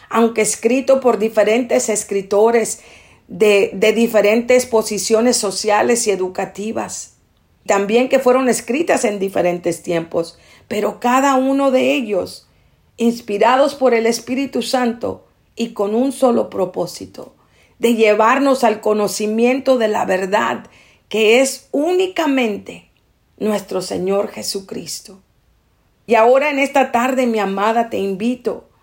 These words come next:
a que juntas podamos analizar nuestra tierra,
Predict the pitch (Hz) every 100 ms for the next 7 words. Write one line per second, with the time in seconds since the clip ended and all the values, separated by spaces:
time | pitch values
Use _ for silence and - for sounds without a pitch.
0 | _ - 214 208 - - 269 330 311 233
1 | 190 - - _ _ _ 233 240 262 302
2 | 320 269 240 208 202 190 240 262 262 233
3 | - - - - - - -